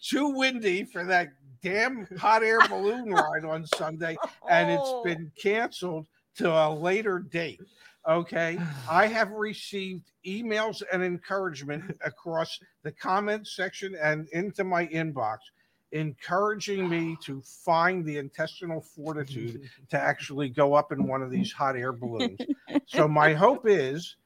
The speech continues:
Speaker 1: my hope is that between now and whenever it's rescheduled,
Speaker 3: Yeah.
Speaker 1: I can find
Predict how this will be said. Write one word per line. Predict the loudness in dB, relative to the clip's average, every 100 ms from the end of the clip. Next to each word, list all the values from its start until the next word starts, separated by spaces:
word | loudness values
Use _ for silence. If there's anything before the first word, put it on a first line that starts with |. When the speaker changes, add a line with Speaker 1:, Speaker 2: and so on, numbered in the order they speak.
| _ 4
Speaker 1:
my | 6 8
hope | 6 4
is | 0 0 0
that | -4 -4
between | -12 -6 -4 -2 2
now | 4 4 4
and | 0 2
whenever | 0 2 2 2 0
it's | -2 -6
rescheduled, | -6 -6 -6 -2 -2 -2 -8 -6
Speaker 3:
Yeah. | -6 -8 _ _
Speaker 1:
I | 4 4
can | 4 -4 -6
find | -6 2 4 4 2 -2